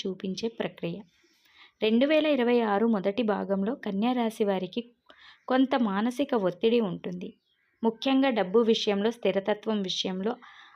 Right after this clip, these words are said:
ఆలోచనలు పెరుగుతాయి. "నేను సరైన దారిలో ఉన్నానా? ఇంత కష్టపడుతున్న ఫలితం ఎందుకు రావడం లేదు?" అనే ప్రశ్నలు మీ మనసును కలిచి వేస్తాయి. కానీ ఇదే సమయంలో మీరు నేర్చుకునే పాఠాలు భవిష్యత్తులో మీకు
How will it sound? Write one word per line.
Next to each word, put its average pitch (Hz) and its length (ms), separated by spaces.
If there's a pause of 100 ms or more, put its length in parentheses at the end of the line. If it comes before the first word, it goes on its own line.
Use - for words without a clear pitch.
ఆలోచనలు 233 680
పెరుగుతాయి. 175 680 (560)
"నేను 294 200
సరైన 254 420
దారిలో 220 440
ఉన్నానా? 190 500 (300)
ఇంత 226 240
కష్టపడుతున్న 220 840
ఫలితం 202 480
ఎందుకు 202 300
రావడం 185 420
లేదు?" 175 340 (320)
అనే 233 160
ప్రశ్నలు 220 580
మీ 226 140
మనసును 196 440
కలిచి 196 460
వేస్తాయి. 185 600 (580)
కానీ 294 380
ఇదే 254 200
సమయంలో 254 580
మీరు 240 280
నేర్చుకునే 214 520
పాఠాలు 202 520
భవిష్యత్తులో 214 680
మీకు 214 280